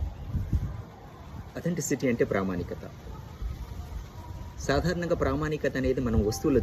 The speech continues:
చూస్తుంటాం. వస్తువుల కంటే ఇది మనుషులకు చాలా అవసరం అవుతుంది. అథెంటిసిటీని అలవ-, అలవర్చుకోవటం అనేది అంత సులభమైన విషయం కాదు. ఎందుకంటే అథెంటిసిటీ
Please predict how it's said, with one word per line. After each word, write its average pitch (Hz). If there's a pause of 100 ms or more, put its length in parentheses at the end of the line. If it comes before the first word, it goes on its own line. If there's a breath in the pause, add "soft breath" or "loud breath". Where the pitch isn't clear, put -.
చూస్తుంటాం. 82 (1200)
వస్తువుల 160
కంటే 101 (540)
ఇది 101 (140)
మనుషులకు 131
చాలా 95
అవసరం -
అవుతుంది. - (2500)
అథెంటిసిటీని 180
అలవ-, 135
అలవర్చుకోవటం 131
అనేది 120
అంత 104
సులభమైన 113
విషయం 98
కాదు. 87 (920)
ఎందుకంటే 95 (1800)
అథెంటిసిటీ 156